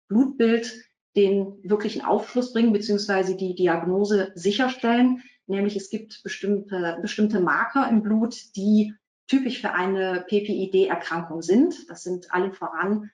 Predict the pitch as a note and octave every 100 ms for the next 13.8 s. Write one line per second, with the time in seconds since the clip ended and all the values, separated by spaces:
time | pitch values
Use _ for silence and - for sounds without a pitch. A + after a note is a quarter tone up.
0 | _ F3 - F3 - F3 E3+ E3 D#3 G#3
1 | A#3+ C4 C#4+ - G3 F#3 F3+ F3+ F3 G3+
2 | - C#4 - - A3+ A3+ - B3 C4 B3
3 | B3 B3+ D4+ - - _ F#3+ F#3 G3+ A3+
4 | G#3 G#3 G#3 G3+ - F#3+ A#3 A3+ A#3 A#3
5 | G3 G3+ - F#3+ - - G3+ G3 F#3+ F3+
6 | G3 G3+ - - C#3+ - - - - -
7 | D#3+ D3+ - - _ _ _ - - _
8 | _ - G3+ A#3+ B3 A#3 A#3+ A#3+ B3 -
9 | G3+ G3+ - G3 F#3 F#3 - F#3 F3 F3
10 | F#3+ F#3 F3+ F3+ F3+ F#3+ F3+ F3+ E3 F3+
11 | F3 - - B3+ C#4 C#4 C4+ G3+ G3 -
12 | - - - F3+ - F#3+ G3+ G3+ G3+ F#3
13 | - B3+ B3 G#3 F#3 - -